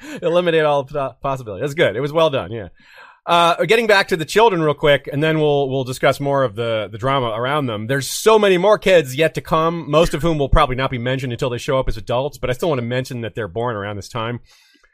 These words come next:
Uh, we said Adam and Alan, uh, Cassandra Baratheon, who the one is going to be betrothed to Aegon the second after, uh, Helena passes, but they're never actually gonna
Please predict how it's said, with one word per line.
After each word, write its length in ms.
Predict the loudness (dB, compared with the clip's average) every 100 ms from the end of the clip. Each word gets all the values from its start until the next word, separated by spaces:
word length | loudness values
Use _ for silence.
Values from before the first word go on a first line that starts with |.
| _ -12
Uh, 60 | -8
we 80 | -4
said 180 | -2 -2
Adam 260 | -4 -6
and 80 | -6
Alan, 580 | -4 -2 0 -2 -4 -6 -12 _ _ -14
uh, 100 | -10
Cassandra 500 | -6 2 4 4 4
Baratheon, 520 | 2 4 4 2 0 0
who 240 | 0 0
the 80 | 0
one 220 | 0 0
is 80 | -4
going 460 | -2 4 4 4
to 500 | 0 0 2 0 -4 -14 -20 _ -12
be 100 | -8
betrothed 480 | -4 2 2 0
to 80 | -2
Aegon 300 | -4 -2 -4
the 60 | -4
second 340 | -4 -4 -6
after, 560 | -8 -8 -8 -8 -8 -10 -14 -14 -16 -18 -18 -16
uh, 240 | -14 -12
Helena 380 | -10 -8 -8 -10
passes, 640 | -10 -12 -12 -14 -18 -18 -14
but 200 | -12 -10
they're 100 | -10
never 240 | -10 -10
actually 280 | -12 -14 -16
gonna 220 | -14 -16